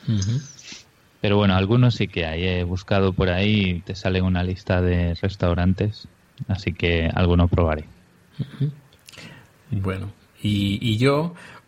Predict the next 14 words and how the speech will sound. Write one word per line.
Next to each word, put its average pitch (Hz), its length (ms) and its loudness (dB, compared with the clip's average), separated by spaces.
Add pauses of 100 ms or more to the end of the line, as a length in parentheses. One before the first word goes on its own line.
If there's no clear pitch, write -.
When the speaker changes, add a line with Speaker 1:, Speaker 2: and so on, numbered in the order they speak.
Speaker 1:
pues, 107 1120 2 (180)
a 113 200 -2
ver, 113 320 0
comida 120 380 2
española 135 400 2
en 123 80 2
el 113 80 0
supermercado, 127 800 0
eh, 120 100 0
puedes 127 320 0
encontrar. 117 640 0 (1080)
Eh, 135 220 4
no 135 220 6
mucha. 165 540 4